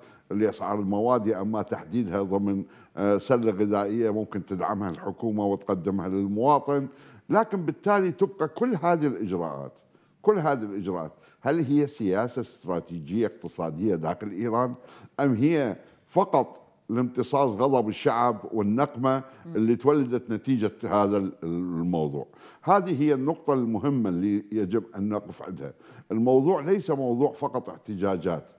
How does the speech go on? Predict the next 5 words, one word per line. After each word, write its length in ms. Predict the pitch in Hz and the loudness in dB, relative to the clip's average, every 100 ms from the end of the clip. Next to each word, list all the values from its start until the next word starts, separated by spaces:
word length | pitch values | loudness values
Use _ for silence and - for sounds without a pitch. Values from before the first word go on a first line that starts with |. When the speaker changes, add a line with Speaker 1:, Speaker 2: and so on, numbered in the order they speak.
| - - | -20 -16
Speaker 2:
مم. 200 | 160 151 | -8 2
Speaker 1:
وإنما 560 | 117 131 143 135 135 | 2 4 2 2 0
سياسات 640 | 131 139 131 123 175 190 170 | 0 2 2 2 0 -2 -2
الدولة 500 | 139 101 165 151 110 | -4 2 4 4 -2
نفسها 520 | 120 120 98 - 71 | -4 -8 -12 -14 -16